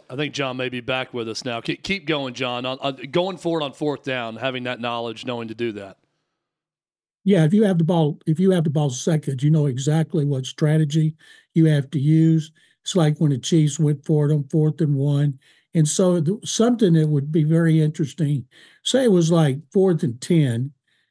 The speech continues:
Speaker 2: and you could try a fifty-five yard field goal, or you had to go for fourth and ten. Well, if you trust your kicker, you're indoors, you go for the field goal. If you didn't, then you'd have to go for it.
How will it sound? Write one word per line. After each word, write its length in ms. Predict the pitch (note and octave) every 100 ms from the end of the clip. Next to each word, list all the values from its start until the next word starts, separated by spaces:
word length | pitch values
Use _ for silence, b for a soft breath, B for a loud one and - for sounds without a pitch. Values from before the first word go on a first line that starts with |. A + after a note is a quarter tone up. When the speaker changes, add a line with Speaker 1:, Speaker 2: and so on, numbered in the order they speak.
| _
Speaker 2:
and 120 | D#3 D#3+
you 120 | G3
could 180 | F3+ D3
try 220 | F3+ D#3+
a 100 | B2+
fifty-five 760 | - G#3 G3+ F#3 E3+ F3 D#3+
yard 380 | E3 D#3 C#3+ B2+
field 320 | E3 D#3+ D3+
goal, 400 | D3+ C3+ C3 C3 b b b -
or 200 | D#3 D3
you 160 | D3+
had 200 | D#3+ D3
to 60 | D#3
go 240 | C3 D3
for 200 | D3 C#3 C3
fourth 300 | E3 D#3 D3+
and 160 | D3 C#3+
ten. 360 | G3 G3 C#3
Well, 200 | C3+ D#3
if 100 | D#3+
you 60 | D#3+
trust 380 | C3 E3+ D#3+ -
your 100 | C#3+
kicker, 480 | E3+ E3+ F3 G#3 F3 B B -
you're 160 | C3+
indoors, 640 | D3+ E3+ D#3 D#3 F3+ G3
you 60 | D#3
go 220 | C#3+ D#3+
for 140 | E3 D#3
the 80 |
field 380 | C3+ - E3 D#3+
goal. 400 | E3+ D#3 E3 E3+ b b b _
If 260 | D3 C3+
you 120 | D#3 C3+
didn't, 440 | C#3+ E3 F#3+ F#3
then 160 | E3 D3+
you'd 160 | D#3+
have 220 | D#3 D#3
to 60 | D#3
go 260 | C#3+ D3+ D3+
for 320 | E3+ D3
it. 100 | D#3